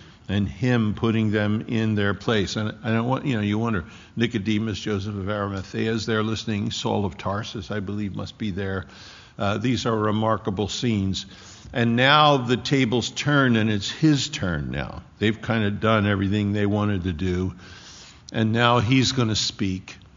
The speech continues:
He's gonna use the word hypocrite seven times in this chapter.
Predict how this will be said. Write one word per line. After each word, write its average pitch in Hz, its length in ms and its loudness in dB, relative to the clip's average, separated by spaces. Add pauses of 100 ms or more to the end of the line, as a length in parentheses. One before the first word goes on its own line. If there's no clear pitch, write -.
(520)
He's 135 200 2
gonna 151 240 4
use 147 280 6
the 143 80 2
word 131 400 4 (220)
hypocrite 120 840 0
seven 120 440 2
times 110 500 0
in 104 160 0
this 104 180 -2
chapter. 107 640 -2